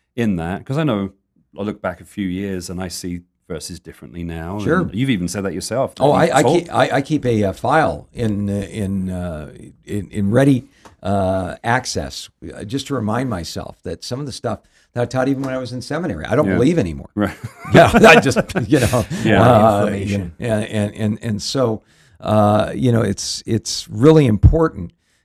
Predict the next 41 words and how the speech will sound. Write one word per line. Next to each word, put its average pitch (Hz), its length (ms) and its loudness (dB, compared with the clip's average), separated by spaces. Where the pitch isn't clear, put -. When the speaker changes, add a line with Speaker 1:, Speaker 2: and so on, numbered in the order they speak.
Speaker 2:
you 107 120 -2
know, 98 160 0
for 104 220 -4
us 104 180 -2
to 98 120 -8
realize 101 640 0
that, 104 260 -2
yeah, 131 500 4
you 117 160 -4
know, 95 160 -2
there's 95 220 -6
this - 220 -10
wonderful 156 360 -4
promise 120 460 -6
that, - 160 -12
that 90 140 -12
Jesus 95 380 -10
makes 90 240 -14
in 87 100 -12
John 87 240 -10
sixteen - 600 -14
that 110 80 -8
says, 110 420 -4
uh, 104 200 -2
"I 101 80 -2
have 98 100 -4
so 160 160 -4
much, 170 340 -8
so 110 80 -20
many 131 220 -8
more 117 160 -4
things 110 240 -6
to - 80 -20
tell 110 180 -4
you, 101 140 -2
but - 160 -18
you 92 60 -12
cannot 101 440 -6
bear 101 280 -2
them 82 180 -8
now." - 240 -16